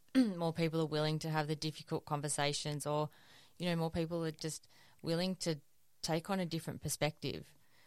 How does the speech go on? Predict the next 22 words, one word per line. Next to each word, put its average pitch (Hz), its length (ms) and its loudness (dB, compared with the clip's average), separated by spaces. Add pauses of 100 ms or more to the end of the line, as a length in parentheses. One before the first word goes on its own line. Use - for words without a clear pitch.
(120)
for 156 80 -4
once, 147 220 2
even 170 220 2
though 175 80 2
you 156 340 0
may 151 220 0
not 147 260 -2 (260)
sort 156 200 -4
of 139 200 -2 (220)
know 160 360 4
what 147 240 0
that - 200 0
experience - 1160 -4 (240)
is 143 180 -4
like 143 400 2
for 151 140 -2
someone, 170 760 -6
because 165 220 -4
you 175 100 0
never 175 240 2
really 139 320 -4
know. 127 240 -2